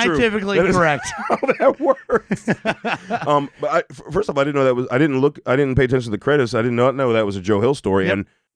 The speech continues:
Speaker 1: I did buy recently buy a collection of his short stories. Now I'm wondering if it's in that one. It's an early one of his. It's an earlier collection of his short stories.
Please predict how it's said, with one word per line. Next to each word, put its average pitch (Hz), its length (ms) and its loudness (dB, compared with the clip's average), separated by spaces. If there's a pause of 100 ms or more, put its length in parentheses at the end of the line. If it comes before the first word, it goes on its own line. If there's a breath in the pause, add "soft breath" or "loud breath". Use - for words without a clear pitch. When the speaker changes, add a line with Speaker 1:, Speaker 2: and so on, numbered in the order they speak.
(160)
Speaker 1:
I 123 100 2
did 120 580 0
buy 131 480 2
recently 127 380 0
buy 117 300 2
a 104 100 -2
collection 107 320 -2
of 98 40 -2
his 95 80 -4
short 101 220 0
stories. 101 380 0
Now 107 140 0
I'm 104 60 0
wondering 101 260 2
if 90 80 -4
it's 92 140 -6
in 101 140 0
that 98 180 -2
one. 90 140 -4
It's 95 120 -2
an 120 60 2
early 143 280 4
one 123 140 -2
of 110 60 -2
his. 101 200 -6
It's 110 140 -4
an 113 100 2
earlier 120 400 2
collection 104 360 -2
of 98 60 -4
his 95 100 -4
short 95 220 -4
stories. 85 460 -4